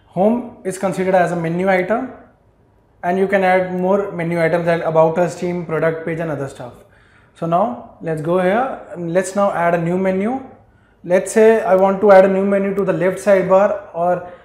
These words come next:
or you can say the right sidebar of the website here, or you can see the,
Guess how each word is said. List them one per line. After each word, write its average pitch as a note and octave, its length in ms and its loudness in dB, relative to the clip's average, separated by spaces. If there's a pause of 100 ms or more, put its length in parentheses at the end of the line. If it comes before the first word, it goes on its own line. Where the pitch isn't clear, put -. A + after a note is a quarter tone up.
(140)
or F#3 160 4
you G#3 80 6
can G3+ 160 2
say F#3+ 120 0
the F3+ 100 2
right E3+ 200 0
sidebar G3 340 2
of F#3 120 2
the F#3+ 60 -4
website F#3+ 600 -2 (240)
here, F#3 200 6
or F#3+ 220 6
you F3 100 -4
can E3+ 180 -6
see F3 120 -6
the, E3 200 -6